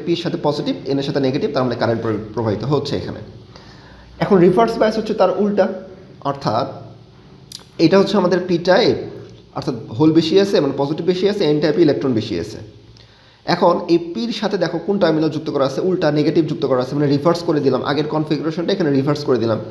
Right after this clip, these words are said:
মানে পজিটিভের সাথে নেগেটিভ আর নেগেটিভের সাথে এখানে পজিটিভ যুক্ত করা আছে। তার মানে এই যে কনফিগারেশন তৈরি হলো,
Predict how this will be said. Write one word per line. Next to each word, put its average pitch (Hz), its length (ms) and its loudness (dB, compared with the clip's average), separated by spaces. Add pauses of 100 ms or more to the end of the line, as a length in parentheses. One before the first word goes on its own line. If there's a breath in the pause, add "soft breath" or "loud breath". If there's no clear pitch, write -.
(480 loud breath)
মানে 127 160 -4
পজিটিভের 151 340 2
সাথে 180 160 -2
নেগেটিভ 175 600 0
আর 127 80 -2
নেগেটিভের 147 400 0
সাথে 170 180 -2
এখানে 160 240 -2
পজিটিভ 131 340 0
যুক্ত 113 180 -6
করা 90 160 -2
আছে। 73 220 -8 (260)
তার 147 120 0
মানে 156 140 2
এই 156 60 2
যে 151 100 -2
কনফিগারেশন 156 640 -2
তৈরি 165 180 2
হলো, 85 440 -2